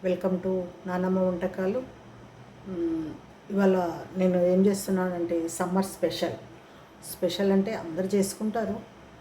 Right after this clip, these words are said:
పచ్చి పులుసు అండి, మామిడికాయ పచ్చి పులుసు. మనకు ఈ సమ్మర్ వచ్చింది,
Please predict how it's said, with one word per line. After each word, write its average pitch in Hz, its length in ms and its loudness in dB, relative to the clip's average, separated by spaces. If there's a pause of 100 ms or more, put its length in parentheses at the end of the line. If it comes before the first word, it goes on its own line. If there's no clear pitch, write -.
(180)
పచ్చి 196 280 0
పులుసు 175 280 -2
అండి, 156 180 -6 (140)
మామిడికాయ 170 640 -2
పచ్చి 156 240 -8
పులుసు. 156 320 -10 (560)
మనకు 180 320 0 (320)
ఈ 175 80 -2
సమ్మర్ 185 320 4
వచ్చింది, 170 460 2